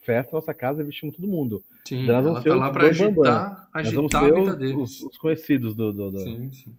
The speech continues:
Speaker 1: do colégio.
Speaker 2: E aí ela fala, né, "Ó, vai arrumando sua casa aqui que eu vou buscar o Gary."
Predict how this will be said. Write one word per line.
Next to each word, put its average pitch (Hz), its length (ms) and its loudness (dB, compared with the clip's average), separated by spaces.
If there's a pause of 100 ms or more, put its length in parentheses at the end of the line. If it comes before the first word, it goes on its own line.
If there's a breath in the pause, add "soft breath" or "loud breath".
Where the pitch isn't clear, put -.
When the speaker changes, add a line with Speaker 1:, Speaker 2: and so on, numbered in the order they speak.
Speaker 1:
do 107 100 -8
colégio. 92 520 -2 (680 soft breath)
Speaker 2:
E 285 80 8
aí 233 140 6
ela 226 180 2
fala, 160 360 2
né, 147 380 0
"Ó, 147 320 0 (320)
vai 143 120 0
arrumando 175 280 -4
sua 147 120 -6
casa 135 280 -4
aqui 156 140 -8
que 156 80 -10
eu 156 60 -8
vou 160 80 -6
buscar 160 340 -6
o 156 80 -6
Gary." 104 380 -6